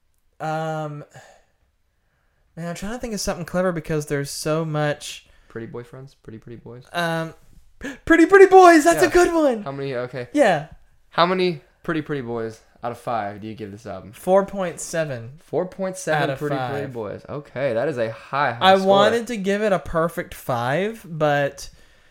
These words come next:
Speaker 1: you know, I don't wanna say every album is perfect. Like I said, um, whichever one it was, Try and Love Again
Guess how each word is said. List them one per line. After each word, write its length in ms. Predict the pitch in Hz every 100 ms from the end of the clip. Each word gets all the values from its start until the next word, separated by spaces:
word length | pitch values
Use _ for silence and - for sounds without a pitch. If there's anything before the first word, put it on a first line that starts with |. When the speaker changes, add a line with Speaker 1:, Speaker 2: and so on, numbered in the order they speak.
| _ _ -
Speaker 1:
you 80 | 202
know, 160 | 180
I 100 | 180
don't 180 | 196 208
wanna 160 | 196 180
say 340 | - 175 151
every 240 | 143 135 131
album 240 | 123 117
is 80 | 113
perfect. 460 | - 123 113 113 107
Like 160 | 170
I 120 | 185
said, 420 | 190 185 170 165 160
um, 500 | 156 151 143 139 143 _ _ _ - - - - _ _ -
whichever 360 | 165 175 170
one 180 | 170 165
it 60 | 160
was, 200 | 156 147
Try 240 | - 180
and 140 | 170 160
Love 160 | 156 156
Again 460 | 143 135 135 131